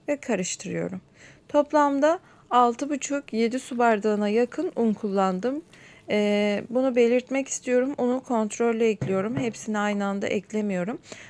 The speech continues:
Azar azar ekliyorum. Çünkü unun markası ve kalitesine göre bu miktar değişiklik gösterebilir. Lütfen kontrollü ekleyin. Spatula ile bir süre karıştırmaya devam ettim ve zorlandığım için artık elimle yoğurmaya başlıyorum. Çünkü hamur katılaşmaya başladı.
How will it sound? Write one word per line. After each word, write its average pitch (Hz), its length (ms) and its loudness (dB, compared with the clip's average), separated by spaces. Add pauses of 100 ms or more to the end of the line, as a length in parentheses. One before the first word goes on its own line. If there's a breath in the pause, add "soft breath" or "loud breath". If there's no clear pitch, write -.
(120 loud breath)
Azar 247 300 4
azar 185 280 0
ekliyorum. 185 540 -2
Çünkü 254 460 -2 (280 loud breath)
unun 247 280 2
markası 233 600 0
ve 202 80 0
kalitesine 240 680 -2
göre 196 340 -2
bu 247 100 2
miktar 233 520 -2
değişiklik 208 560 -2
gösterebilir. 196 800 -4 (340 loud breath)
Lütfen 277 380 -2
kontrollü 185 600 -2
ekleyin. 170 420 -6 (1120 loud breath)
Spatula 311 520 2
ile 294 180 4
bir 269 140 4
süre 269 280 0
karıştırmaya 233 760 0
devam 214 360 2
ettim 202 460 -2
ve 202 200 2 (320 loud breath)
zorlandığım 220 680 2
için 208 300 -4
artık 220 400 -2
elimle 208 360 0
yoğurmaya 190 560 0
başlıyorum. 196 680 0
Çünkü 220 300 -4
hamur 208 360 -2
katılaşmaya 196 840 -4
başladı. 185 720 -2